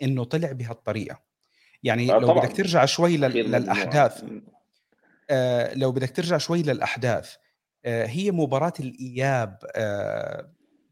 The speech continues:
Speaker 1: مع الفريق اللي مكابي، خلينا نحكي، بدناش عشان ما حدا
Speaker 2: مم.
Speaker 1: ي-، آه، هذه المباراة أنهت حظوظ يوفي.
Speaker 2: مم.
Speaker 1: يوفي في حال فاز بهاي المباراة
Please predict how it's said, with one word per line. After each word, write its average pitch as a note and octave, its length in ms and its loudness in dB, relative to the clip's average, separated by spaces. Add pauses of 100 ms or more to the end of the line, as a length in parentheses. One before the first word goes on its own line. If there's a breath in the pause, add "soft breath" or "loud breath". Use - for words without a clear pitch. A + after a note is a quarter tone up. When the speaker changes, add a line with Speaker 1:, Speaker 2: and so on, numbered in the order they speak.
(140)
Speaker 1:
مع B2 340 0
الفريق C3+ 360 -2
اللي G#2 500 -8 (920)
مكابي، - 420 -8 (180)
خلينا G2 240 -8
نحكي، E2+ 240 -8
بدناش A2+ 360 -4
عشان G2 180 -6
ما F#2+ 80 -4
حدا F#2 280 -2
Speaker 2:
مم. - 20 -10
Speaker 1:
ي-، - 300 -10 (600)
آه، G#2+ 440 -2 (380)
هذه G#3 340 2
المباراة B2+ 720 0 (120)
أنهت C#3+ 340 -2
حظوظ A#2 400 -4
يوفي. A2+ 420 -16 (920)
Speaker 2:
مم. F#2 200 -14
Speaker 1:
يوفي C#3 540 2
في A2+ 200 -4
حال D3+ 340 -2
فاز C#3+ 300 2
بهاي A#2 320 0
المباراة G#2+ 520 -2